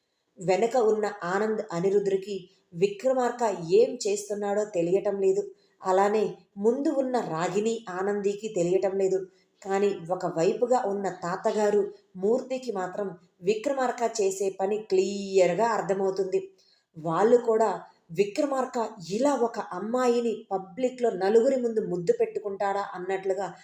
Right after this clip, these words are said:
ఆశ్చర్యంతో షాక్కు గురి అయ్యారు. ఐదు నిమిషాలు ఆమె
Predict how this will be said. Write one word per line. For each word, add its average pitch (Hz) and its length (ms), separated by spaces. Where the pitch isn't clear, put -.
ఆశ్చర్యంతో 214 800
షాక్కు 202 720
గురి 190 180
అయ్యారు. 190 380
ఐదు 208 260
నిమిషాలు 214 420
ఆమె 180 340